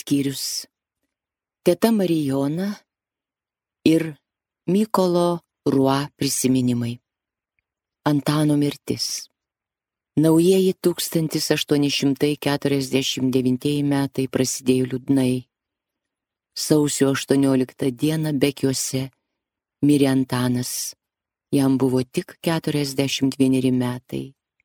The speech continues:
Paskutiniais metais, važinėdamas į Turino turgų, jis vis susukdavo į Valdoką pasimatyti su mama ir broliu. Margarita paklausinėdavo jį apie augančius vaikus.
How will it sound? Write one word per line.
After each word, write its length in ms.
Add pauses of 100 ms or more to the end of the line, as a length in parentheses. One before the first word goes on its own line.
(840)
Paskutiniais 680
metais, 520
važinėdamas 960
į 100
Turino 400 (140)
turgų, 640 (800)
jis 200
vis 220
susukdavo 560
į 80
Valdoką 800 (1000)
pasimatyti 920
su 240
mama 320
ir 100
broliu. 600 (680)
Margarita 540 (560)
paklausinėdavo 960
jį 240
apie 320
augančius 880
vaikus. 880